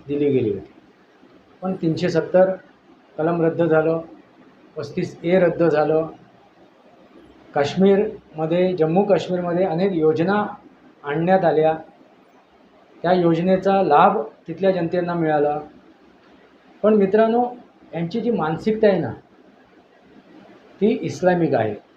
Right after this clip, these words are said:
आणि त्यांचा अजेंडा साफ, neat and clean आहे. तो काय आहे? इस्लामिक करणं.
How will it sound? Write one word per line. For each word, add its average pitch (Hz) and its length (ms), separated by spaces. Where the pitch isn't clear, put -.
आणि 190 120
त्यांचा 202 240
अजेंडा 190 400
साफ, - 480
neat 185 160
and 196 160
clean 175 240
आहे. 117 200
तो 156 40
काय 170 200
आहे? 170 260
इस्लामिक 185 500
करणं. 135 260